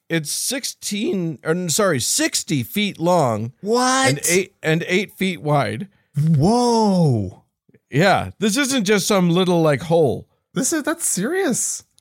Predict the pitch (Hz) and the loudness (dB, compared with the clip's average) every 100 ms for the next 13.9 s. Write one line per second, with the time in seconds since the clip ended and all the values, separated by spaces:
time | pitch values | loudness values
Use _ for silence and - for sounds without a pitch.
0 | _ _ - 120 170 113 - 226 226 170 | _ _ -4 2 2 0 -2 -4 -2 -2
1 | 185 160 165 254 - 226 139 - - 101 | 0 0 0 0 -2 -2 -2 -4 -6 -6
2 | 87 80 107 _ - 262 262 180 339 359 | -4 -8 -10 _ 0 2 4 4 2 2
3 | 190 135 143 180 208 156 170 160 120 156 | -4 -4 -4 -2 -2 2 2 0 0 2
4 | 160 160 131 101 - - - 233 - 302 | 4 4 2 0 -8 -12 -2 -2 0 -4
5 | 294 285 269 - - - - - - - | -2 -4 -4 -6 -8 -6 -10 -8 -14 -14
6 | - - _ - - _ - _ - 160 | -12 -16 _ -20 -20 _ -20 _ -8 -2
7 | 151 - - 330 - - - _ 214 - | -2 -4 -10 -12 -12 -18 -20 _ -20 -18
8 | 226 _ _ _ _ - _ _ - _ | -20 _ _ _ _ -20 _ _ -20 _
9 | _ _ _ _ _ - - 156 156 - | _ _ _ _ _ -10 0 2 2 -2
10 | - _ _ _ _ - - 147 175 - | -18 _ _ _ _ -20 -12 -4 -4 0
11 | 214 180 151 - - 156 190 170 143 143 | 2 2 0 -4 -4 0 2 4 4 6
12 | 143 131 131 131 131 - - 117 117 113 | 6 4 4 2 4 4 6 4 2 0
13 | 107 104 - 98 92 87 - - | -2 -4 -4 -4 -2 -2 -6 -12